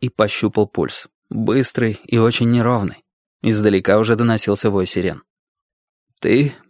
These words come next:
поступил правильно». Его глаза закатились. «Э, в самый последний момент. Не знаю, о чем я думал. Наверное, рехнулся.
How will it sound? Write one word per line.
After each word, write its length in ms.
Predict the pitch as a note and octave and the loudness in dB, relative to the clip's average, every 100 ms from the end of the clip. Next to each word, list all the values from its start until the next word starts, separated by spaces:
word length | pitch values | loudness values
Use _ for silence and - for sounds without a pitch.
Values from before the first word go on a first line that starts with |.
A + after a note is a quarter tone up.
| - | -8
поступил 600 | - - C#3+ B2+ B2 A#2 | -6 -2 -2 0 0 0
правильно». 520 | G#2+ A2+ A#2+ F#2+ - _ _ _ _ _ _ _ | 0 0 0 -4 -12 _ _ _ _ _ _ _
Его 260 | - F2 G2+ | -4 0 2
глаза 340 | A#2 A2+ A2+ | 2 2 2
закатились. 640 | G#2+ - G#2+ - C#2+ - - _ _ _ _ - | 0 -2 -4 -4 -6 -8 -14 _ _ _ _ -10
«Э, 140 | A3 G4+ F4+ G#4+ - | -8 -6 -8 -12 -6
в 100 | - | -4
самый 640 | - - - F#3+ F#3 F3+ | -4 -2 -2 0 0 -2
последний 840 | - F3+ - F#3 G#3+ G#3 E3+ D3 | -4 -4 -2 0 2 2 2 2
момент. 680 | C3+ G#2+ A#2+ D#3+ C#3+ G#2+ - _ _ _ | 4 2 0 0 -4 -6 -14 _ _ _
Не 320 | B3+ A3+ G#3+ | -2 0 2
знаю, 500 | D3+ D3+ D3+ C3+ D#3 | 4 6 4 4 2
о 80 | - | 0
чем 280 | - B3+ G#3+ | 0 0 2
я 160 | F3+ | 2
думал. 420 | F3+ G3+ G3+ A3 - _ _ - _ | 4 4 2 0 -10 _ _ -20 _
Наверное, 640 | C#4 A#3+ A3 A#3+ D#3 C#3+ A#2+ | 0 2 4 4 4 2 2
рехнулся. 680 | C3+ - D3 D3+ C3+ - | 0 2 2 2 0 -4